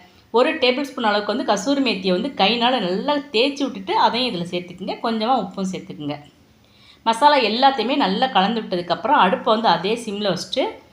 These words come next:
இப்போ ஒரு மூடி போட்டு மூடி ரெண்டு நிமிஷம் அந்த மசாலாவை நல்லா வேக விட்டுக்குங்க. இந்த ரெண்டு நிமிஷத்துக்குள்ள இந்த மசாலா வந்து நல்லா இந்த மாதிரி எண்ணெய் பிரிஞ்சு வந்திருக்கும். இப்ப நம்ம இதுக்கு தேவையான அளவு தண்ணி ஊத்திக்கணும்.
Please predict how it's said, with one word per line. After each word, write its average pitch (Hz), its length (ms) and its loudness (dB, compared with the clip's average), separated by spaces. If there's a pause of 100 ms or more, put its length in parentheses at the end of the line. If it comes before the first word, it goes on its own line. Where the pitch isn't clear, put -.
(200)
இப்போ 240 140 0
ஒரு 220 100 2
மூடி 302 240 4
போட்டு 202 280 0
மூடி 220 220 2
ரெண்டு 233 240 0
நிமிஷம் 214 200 0
அந்த 262 160 0
மசாலாவை 208 340 4
நல்லா 214 320 0
வேக 190 240 2
விட்டுக்குங்க. 151 420 -8 (540)
இந்த 226 160 -2
ரெண்டு 277 220 2
நிமிஷத்துக்குள்ள 277 400 0
இந்த 277 120 2
மசாலா 240 340 4
வந்து 220 220 -2
நல்லா 214 280 2
இந்த 196 180 -4
மாதிரி 226 220 2
எண்ணெய் 185 260 0
பிரிஞ்சு 170 300 -4
வந்திருக்கும். 139 420 -6 (960)
இப்ப 285 140 0
நம்ம 285 140 4
இதுக்கு 247 220 -4
தேவையான 277 300 4
அளவு 269 200 4
தண்ணி 220 240 2
ஊத்திக்கணும். 226 480 2